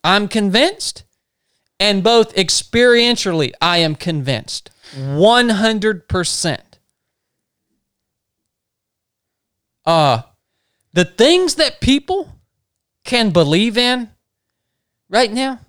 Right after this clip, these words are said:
the things that people can convince themselves is true right now, it's amazing to me that people can,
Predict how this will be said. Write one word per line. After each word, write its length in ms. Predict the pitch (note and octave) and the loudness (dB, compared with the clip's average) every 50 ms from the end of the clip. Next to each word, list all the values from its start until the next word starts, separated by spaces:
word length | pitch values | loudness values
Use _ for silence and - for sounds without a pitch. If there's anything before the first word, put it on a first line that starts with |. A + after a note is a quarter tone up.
| _ _ _ _ _ - | _ _ _ _ _ -4
the 100 | - F#3+ | -4 -4
things 400 | - - C4 C#4 D#4+ D#4+ D4 A#3+ | -2 0 0 2 2 2 0 0
that 200 | D4+ A#3+ - - | -2 -2 0 0
people 540 | - A#3 A#3+ A#3+ - B3 A3+ G#3+ G3+ - _ _ _ _ _ _ _ _ _ _ _ _ _ _ | 0 0 -2 -4 -4 -2 -2 -2 -4 -6 _ _ _ _ _ _ _ _ _ _ _ _ _ _
can 220 | - - A3+ G#3 F#3 | -6 -4 -4 -2 -2
convince 560 | - F#3+ F3+ E3+ D3 D3 F3 G#3 G#3 - - | -2 -2 -2 -2 0 0 0 -2 -2 -4 -6
themselves 760 | - G#3 G3 F3 - - F#3+ F#3 F#3+ G3 G3+ F#3+ - _ _ - | -4 -4 -4 -4 -4 0 0 2 2 2 0 -2 -6 _ _ -4
is 240 | D#3+ D#3 C#3+ - - | -2 -2 -2 -2 -4
true 580 | - - - - D#3+ D#3+ E3+ F#3 G3+ G3 F#3+ - _ _ _ _ _ _ _ _ _ _ _ _ _ _ _ _ _ _ _ - | -6 -8 -6 -2 0 0 0 0 -2 -4 -8 -14 _ _ _ _ _ _ _ _ _ _ _ _ _ _ _ _ _ _ _ -2
right 240 | E3 G3 G3+ F3 | 0 0 0 0
now, 280 | F#3+ G3+ G#3 G#3 G#3 G3+ - _ _ _ _ _ _ _ _ _ _ _ _ _ _ _ _ _ _ _ _ _ _ - | -2 -4 -4 -4 -6 -10 -16 _ _ _ _ _ _ _ _ _ _ _ _ _ _ _ _ _ _ _ _ _ _ -6
it's 220 | G3+ G#3 G3+ - | -4 -4 0 0
amazing 720 | A#3 G#3 G3+ G#3 A#3 C4+ D#4 E4 D4+ C4+ D4 D4+ C#4 B3 | 0 2 2 2 2 2 4 2 2 0 -2 -2 -4 -4
to 140 | G3+ - A3 | -6 -6 -6
me 360 | G#3 G3+ F3+ C3+ G#2 A#2 A#2+ _ _ _ _ _ _ _ _ _ _ _ _ _ _ _ _ _ _ _ _ _ | -4 -4 -4 -4 -6 -8 -14 _ _ _ _ _ _ _ _ _ _ _ _ _ _ _ _ _ _ _ _ _
that 240 | D#3 F3 G#3 G3+ - | -4 -2 -2 -2 0
people 340 | - A3+ C4+ - D4+ C#4 A3+ | 0 0 0 0 -2 -6 -4
can, 340 | - - B3 A3 G3+ E3+ | -4 -4 -4 -4 -4 -6